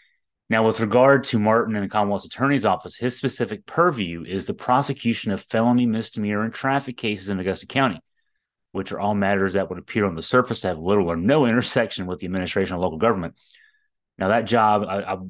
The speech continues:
wanna note, is separate and distinct from the job of county attorney.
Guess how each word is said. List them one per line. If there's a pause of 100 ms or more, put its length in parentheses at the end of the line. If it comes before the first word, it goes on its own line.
wanna
note,
is (100)
separate
and
distinct
from
the
job
of
county
attorney.